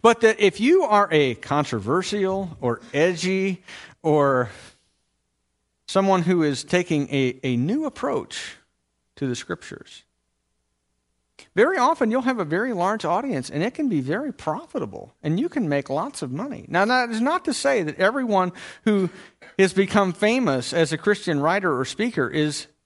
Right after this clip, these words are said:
necessarily a false teacher. That's not true.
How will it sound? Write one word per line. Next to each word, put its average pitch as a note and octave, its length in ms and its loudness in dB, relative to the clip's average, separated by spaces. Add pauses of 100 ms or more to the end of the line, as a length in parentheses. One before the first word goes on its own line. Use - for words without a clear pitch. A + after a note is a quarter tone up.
(120)
necessarily F3 800 -2
a C3 60 -4
false D3+ 300 0
teacher. B3+ 340 -4
That's F#3 260 -4
not E3 220 -4
true. - 400 -8